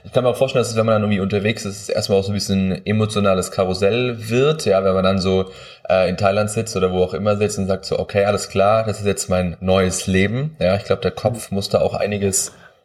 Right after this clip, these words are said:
Speaker 2: Ah,
Speaker 1: einiges
Speaker 2: das
Speaker 1: erstmal,
Speaker 2: ist heftig.
Speaker 1: ja,
Speaker 2: Mhm.
Speaker 1: erarbeiten. Wenn man dann zu zweit ist, stelle ich mir das schon schöner vor,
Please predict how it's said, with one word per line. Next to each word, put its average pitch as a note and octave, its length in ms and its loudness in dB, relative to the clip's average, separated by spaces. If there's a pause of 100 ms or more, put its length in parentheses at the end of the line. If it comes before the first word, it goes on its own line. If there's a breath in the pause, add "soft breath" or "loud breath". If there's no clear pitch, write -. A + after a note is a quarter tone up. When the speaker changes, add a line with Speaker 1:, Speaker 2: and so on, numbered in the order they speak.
Speaker 2:
Ah, G2+ 80 -6
Speaker 1:
einiges G2+ 340 2
Speaker 2:
das - 100 -10
Speaker 1:
erstmal, F#2+ 640 0
Speaker 2:
ist - 80 -16
heftig. - 260 -6
Speaker 1:
ja, F2+ 240 2
Speaker 2:
Mhm. - 60 -2
Speaker 1:
erarbeiten. G2 560 0
Wenn G2 100 0
man G2 120 4
dann G2 300 0
zu - 120 -6
zweit - 400 -2
ist, - 380 -4 (640 soft breath)
stelle F#2+ 220 0
ich - 100 -10
mir F#2 80 -4
das E2 80 -4
schon F2 160 -2
schöner F2 260 0
vor, D#2 380 -6